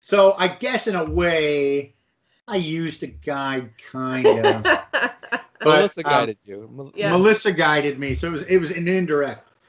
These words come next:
Speaker 1: But, um, was there anything else? There was, there's a bunch of stuff. There were a bunch of charts. Can we, should we, can we talk about some of the other
Speaker 2: Sure, we
Speaker 1: things?
Speaker 2: can, yes,
Speaker 1: Some of the
Speaker 2: sure.
Speaker 1: side things?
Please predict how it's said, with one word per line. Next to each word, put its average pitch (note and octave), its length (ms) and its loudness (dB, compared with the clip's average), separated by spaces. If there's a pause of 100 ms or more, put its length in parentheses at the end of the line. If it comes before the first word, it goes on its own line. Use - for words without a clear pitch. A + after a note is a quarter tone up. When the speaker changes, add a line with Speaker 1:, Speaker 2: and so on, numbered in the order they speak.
(380)
Speaker 1:
But, C#3 300 -2
um, B2 340 -6 (800)
was C3 80 -8
there E3 100 -2
anything F#3+ 360 2
else? G3 180 2
There F3 140 2
was, D#3+ 180 -4
there's G3 220 6
a - 20 -2
bunch B3+ 320 -2
of B3+ 80 2
stuff. - 320 0
There G#3 100 8
were B3 100 8
a A#3 80 4
bunch C#4+ 240 0
of F#3 100 -6
charts. - 480 -10
Can F3 160 -6
we, F3+ 100 -8
should F#3+ 140 -12
we, F#3 40 -12
can F3+ 140 -10
we F#3 60 -4
talk G#3 180 -4
about A3+ 180 2
some G#3 120 -2
of G#3 60 0
the F#3 100 8
other G#3 140 6
Speaker 2:
Sure, F#3 120 2
we G3+ 60 2
Speaker 1:
things? A3 220 2
Speaker 2:
can, F4 120 -2
yes, C4+ 340 -6
Speaker 1:
Some - 140 4
of A3 60 6
the F#3+ 80 6
Speaker 2:
sure. - 60 -8
Speaker 1:
side F#3+ 380 4
things? A3+ 440 -6